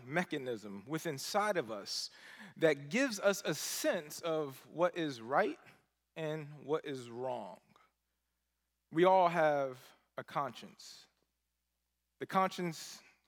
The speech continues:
can be informed or should be informed as well. Your conscience can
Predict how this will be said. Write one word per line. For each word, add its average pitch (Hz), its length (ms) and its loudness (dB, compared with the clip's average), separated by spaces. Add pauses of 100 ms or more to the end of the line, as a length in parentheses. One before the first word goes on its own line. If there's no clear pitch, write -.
(600)
can 151 120 -8
be 151 140 -4
informed 139 640 -6
or 107 80 -6
should 220 320 -8
be 156 200 -4
informed 135 520 -8
as 120 120 -10
well. 151 400 0 (1200)
Your 127 100 -10
conscience 156 680 -4 (180)
can 147 340 -8